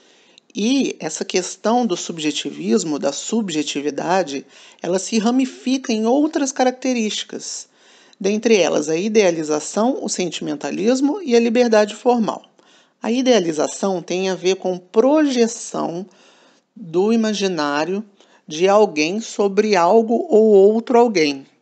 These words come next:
Tem a ver com o mundo das ideias, com os ideais de alguém, não corresponde à realidade dos fatos.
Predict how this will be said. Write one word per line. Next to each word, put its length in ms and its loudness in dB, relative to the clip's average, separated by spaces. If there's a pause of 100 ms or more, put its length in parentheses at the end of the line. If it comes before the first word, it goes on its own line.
(720)
Tem 180 -4
a 60 -4
ver 180 -2
com 120 -2
o 20 -2
mundo 280 -4
das 240 -4
ideias, 640 0
com 160 -6
os 100 -8
ideais 920 0
de 120 -10
alguém, 240 -8
não 160 -8
corresponde 760 -4
à 40 -8
realidade 600 -2
dos 240 -8
fatos. 720 -10